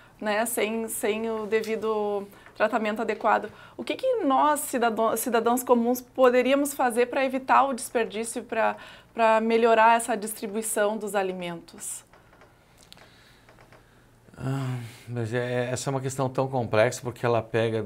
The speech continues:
Speaker 2: é, desde a, a, a lavoura, né? Desde a colheita, que aí também influi clima, influi estradas, influi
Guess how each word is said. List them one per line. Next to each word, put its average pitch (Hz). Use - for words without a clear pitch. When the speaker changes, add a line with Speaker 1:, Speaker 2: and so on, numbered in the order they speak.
Speaker 2:
é, 101
desde 120
a, 117
a, 95
a -
lavoura, 104
né? 120
Desde 113
a 117
colheita, 113
que 104
aí 107
também 107
influi 104
clima, 113
influi 104
estradas, 101
influi 110